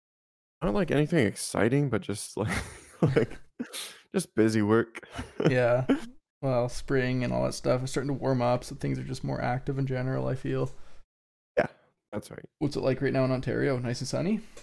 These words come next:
Speaker 1: Um, it's, like, sort of okay. Actually, yeah, today it was pretty warm. I think it was, like, sixteen degrees, so it
Speaker 2: Mm-hmm.
Speaker 1: it's pretty nice.
Speaker 2: Nice.
Speaker 1: Um, still gotta wear, like, a light jacket.
Speaker 2: Yeah.
Speaker 1: Um,
Speaker 2: I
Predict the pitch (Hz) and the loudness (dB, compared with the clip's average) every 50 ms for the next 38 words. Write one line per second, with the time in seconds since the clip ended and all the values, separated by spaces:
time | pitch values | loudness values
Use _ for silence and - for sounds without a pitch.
0 | - - _ _ _ _ _ _ _ _ _ _ _ _ _ _ - 175 180 180 | -20 -20 _ _ _ _ _ _ _ _ _ _ _ _ _ _ 4 4 6 6
1 | 180 180 180 175 - - _ _ - 170 170 - - - - - - - - - | 6 4 2 0 -4 -8 _ _ 2 2 2 2 0 -4 -4 -4 -6 -8 -10 -4
2 | - - 127 113 - - - - - - 110 110 110 107 104 107 - - 120 110 | 2 2 2 2 2 -4 -10 -2 2 4 6 6 6 6 4 4 4 4 4 4
3 | 104 85 113 - - 170 139 - - 80 80 - 170 156 - - 165 190 190 180 | 6 4 4 2 2 0 0 0 -2 0 4 4 4 4 2 2 2 4 6 6
4 | 165 131 117 104 - - _ _ - - 113 120 123 135 135 139 143 147 151 156 | 6 6 4 4 0 -6 _ _ -2 2 2 4 4 4 2 2 2 2 2 2
5 | 143 127 131 131 110 101 101 101 - - - - - - 120 120 117 117 120 127 | 0 0 -2 -2 -2 -2 -2 -4 -4 -4 -6 -6 -4 -2 -2 -2 0 0 0 0
6 | 131 143 151 151 - _ _ - - - 110 110 107 123 143 127 135 131 127 131 | 0 0 -2 -6 -12 _ _ -12 -6 -4 -4 -4 -2 -2 0 2 2 2 2 0
7 | - - - - - 127 110 92 80 92 127 - - _ _ _ _ - - 127 | -6 -10 -12 -6 -2 -2 0 0 0 -2 -2 -6 -12 _ _ _ _ -6 -2 -2
8 | 113 - - - - - - - - - - - - 98 98 90 95 - 101 113 | -2 -2 -4 0 2 2 4 4 2 2 2 2 4 4 4 4 2 0 0 -2
9 | - - - - - 151 131 117 113 110 104 104 104 104 101 101 98 104 98 104 | -2 -2 0 2 2 4 4 6 6 6 6 6 6 4 4 2 0 -2 -2 -4
10 | 113 - _ _ _ _ _ _ _ _ _ _ - - 107 104 - - - 107 | -4 -8 _ _ _ _ _ _ _ _ _ _ -4 -2 -2 -2 -2 -2 -2 -2
11 | 98 98 - - 101 - _ _ _ _ _ _ _ _ _ _ - - 104 101 | -2 -2 -2 -4 -6 -6 _ _ _ _ _ _ _ _ _ _ 0 2 2 2
12 | 117 - - - - - 175 165 - - - - - | 2 0 -6 -6 -6 -6 -6 -6 -8 -6 -2 -2 0